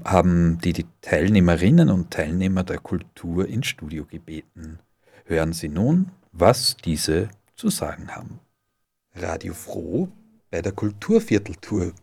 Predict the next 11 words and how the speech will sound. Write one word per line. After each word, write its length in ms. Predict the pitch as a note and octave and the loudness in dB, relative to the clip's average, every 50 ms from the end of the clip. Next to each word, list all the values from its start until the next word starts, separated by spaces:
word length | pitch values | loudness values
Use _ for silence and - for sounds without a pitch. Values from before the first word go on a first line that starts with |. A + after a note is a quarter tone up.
| - - _ _ _ | -20 -20 _ _ _
Und 240 | _ G2+ G2 F#2 F#2 | _ -2 -2 -2 2
wir 100 | F#2+ G2 G#2 | 0 0 0
freuen 260 | - - F#2 F#2+ G#2+ | 0 -2 0 0 0
uns 160 | G#2+ G#2 - | -2 -2 -2
sehr, 140 | - F#2 F2+ | -4 -2 0
dass 180 | A2 A#2 A2+ - | -2 -2 -2 0
wir 280 | B2 B2 B2+ B2 B2 - - _ _ _ - - - - _ | 0 0 0 0 -2 -8 -18 _ _ _ -20 -20 -20 -18 _
ein 180 | - G#2 G#2 G2+ G2+ | 0 0 0 0 -2
Teil 380 | - - - G2 G2+ C#3+ F#3 | -6 0 4 4 6 6 4
der 180 | - - F2+ - | 4 0 -4 -4
Kulturvierteltour 1200 | - - G#2 G2 - - - G2 G2 - - F2 F#2+ - G2 F#2 - - - G2+ G2 F#2+ F#2+ - | -2 0 -2 -2 0 0 -2 -2 0 0 -4 -6 -6 -8 -12 -12 -12 -14 -10 -6 -6 -6 -6 -8